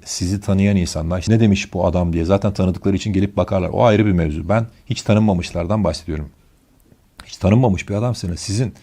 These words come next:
YouTube tarafından ön plana çıkarılma olasılığınız çok düşük arkadaşlar. Milyonda bir şansınız var. Çünkü, e, kanal otoritesi diye bir şey var. Barış Özcan kendi kanalına ne koy-, koyarsa izlenir. Çünkü neden?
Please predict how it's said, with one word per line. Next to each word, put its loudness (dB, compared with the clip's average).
YouTube -4
tarafından 0
ön 2
plana -2
çıkarılma -2
olasılığınız -2
çok -2
düşük -8
arkadaşlar. -12
Milyonda 0
bir 0
şansınız -12
var. -10
Çünkü, -4
e, -10
kanal 2
otoritesi -2
diye 0
bir -2
şey -2
var. -8
Barış 4
Özcan 4
kendi 2
kanalına 0
ne 0
koy-, -2
koyarsa -2
izlenir. -2
Çünkü -2
neden? 2